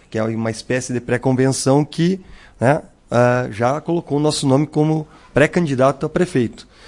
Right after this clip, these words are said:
Olha, a decisão que, que eu tomei, né, junto com alguns, um grupo político, um grupo, né, que estará conosco nas eleições, foi exatamente por conta dos oito anos que nós fomos gestão em Vacaria.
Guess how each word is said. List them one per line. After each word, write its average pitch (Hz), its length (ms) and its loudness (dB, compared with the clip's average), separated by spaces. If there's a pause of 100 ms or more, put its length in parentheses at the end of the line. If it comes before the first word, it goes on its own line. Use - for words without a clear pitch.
(260)
Olha, 196 200 4
a 190 60 4
decisão 170 460 2
que, 196 340 -4
que - 140 -10
eu 143 60 2
tomei, 127 640 2 (160)
né, 113 180 -2
junto 131 360 0
com 131 240 2
alguns, 117 600 0 (520)
um 117 120 -2
grupo 143 300 4
político, 131 580 2
um 110 140 0
grupo, 123 460 0 (100)
né, 113 160 -2
que 131 140 -8
estará 123 480 2
conosco 131 500 0
nas 120 220 -2
eleições, 139 400 -2
foi 175 100 -2
exatamente 165 680 -2
por 156 220 -2
conta 170 300 0
dos 135 180 -6
oito 143 260 0
anos 139 200 -2
que 143 100 -6
nós 139 160 -4
fomos 135 300 -2
gestão 143 420 0
em 127 60 0
Vacaria. 104 420 -4